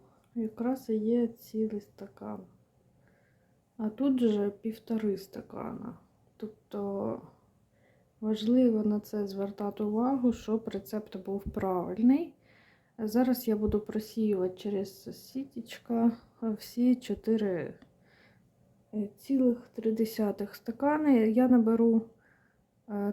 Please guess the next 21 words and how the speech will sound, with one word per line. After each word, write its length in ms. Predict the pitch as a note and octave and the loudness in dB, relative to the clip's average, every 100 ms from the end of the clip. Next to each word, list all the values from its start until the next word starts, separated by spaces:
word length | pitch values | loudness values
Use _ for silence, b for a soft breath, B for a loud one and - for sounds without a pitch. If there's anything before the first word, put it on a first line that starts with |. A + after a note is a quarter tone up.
| - | -2
три 280 | A#3+ A#3 A#3 | 2 6 6
таких 500 | A3 G#3 - D4 - | 4 -6 -8 -10 -10
стакани 640 | - F#4+ G4 F4+ F4+ G4 F#4 - | -6 -6 0 2 4 2 -2 0
до 220 | A#3+ C4+ | 2 4
цієї 380 | B3+ - C4 B3+ | 0 0 4 4
помітки, 760 | B3 A#3 A#3+ A#3 - A#3+ A3+ - | 4 4 6 4 0 -4 -4 -2
і 380 | B3+ B3+ B3+ B3+ - _ b b b b b _ _ _ _ | 2 4 4 2 -4 _ b b b b b _ _ _ _
до 480 | B3 A3+ A#3 A3+ A3+ | -2 2 4 4 2
четвертий 640 | - A#3+ A#3+ D4 D4+ B3 | 0 -6 0 2 4 6
я 160 | A#3 A3+ | 6 8
наберу 460 | A3+ G#3+ A3+ B3 | 6 4 4 4
чотири, 600 | A#3+ - A3 A#3 A#3 A3 A3 | 2 -4 -4 2 4 4 6
ну, 200 | A3 G#3+ | 6 4
тут, 200 | G3+ F#3+ | -2 -10
тут 200 | F3+ - | -10 -8
одна 580 | G3+ G3 A3 A3+ B3+ A#3+ | -6 0 4 6 6 4
ціла 460 | - A#3 A#3+ A#3+ | 2 0 2 2
одна 320 | - G3+ G#3+ | 0 0 0
третя, 380 | G#3+ - F#3+ F#3+ | 0 -6 -10 -12
тому 280 | F3+ G3 G#3 | -8 -4 -2
що 400 | G#3+ - G3+ G#3 | -4 -8 -8 -8